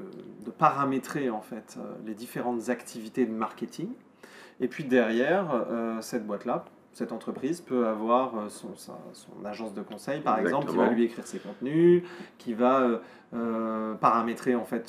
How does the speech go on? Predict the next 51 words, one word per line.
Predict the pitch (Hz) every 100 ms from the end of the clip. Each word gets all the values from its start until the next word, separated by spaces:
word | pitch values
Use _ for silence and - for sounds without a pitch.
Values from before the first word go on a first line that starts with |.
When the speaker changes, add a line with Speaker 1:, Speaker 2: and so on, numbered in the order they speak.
| -
Speaker 1:
certains, | - 104 131 117 110
euh, | 110 107 104 101 92
certains | - - 113
événements, | 104 110 110 117 123 139 151 160 139
euh, | 113 113 110
avec | 120 113 107
vos | 110 113
outils, | 120 - 160
et | 160
cetera. | - - 107 101 -
Speaker 2:
Voilà. | - 95 87 - - -
Généralement, | - 120 127 127 135
enfin, | 113 110 104
on |
a | 107
trois | 117 - 143
types | - 135
de | 113
partenariats | 110 - 104 98 101 110
en | 98
fait. | - 104 - -
Euh, | 90 87
si | - 101
on |
travaille | 98 110
par | 107 92
exemple | 98
avec | 92
une | 85
grosse | 85 104
entreprise, | 87 90 - 104 123 117 98
on |
a | 85
trois | - - 107
types | - 107
de, | 95 87 -
de | -
partenaires. | 98 120 - 92 90 95 131 78 - - - _ -
On | 98
a | 92
généralement | 104 113 107 104 107 104 101
un |
partenaire | 98 107 - 107 104 104 -
qui | -
est | -
une | 90
agence, | 98 104 104 - -
euh, | 87 -
de, | - 85
de, | -
de | - -